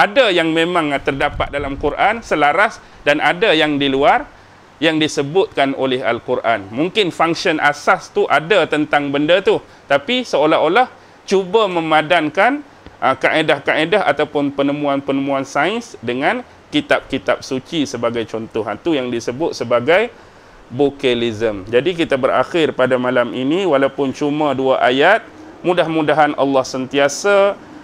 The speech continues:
memudahkan urusan kehidupan kita dan memudahkan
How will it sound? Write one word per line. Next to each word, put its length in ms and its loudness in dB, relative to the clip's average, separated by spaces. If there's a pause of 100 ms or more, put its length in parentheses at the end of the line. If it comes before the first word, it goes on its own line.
memudahkan 960 0
urusan 960 0
kehidupan 720 0
kita 480 0
dan 160 0
memudahkan 800 -2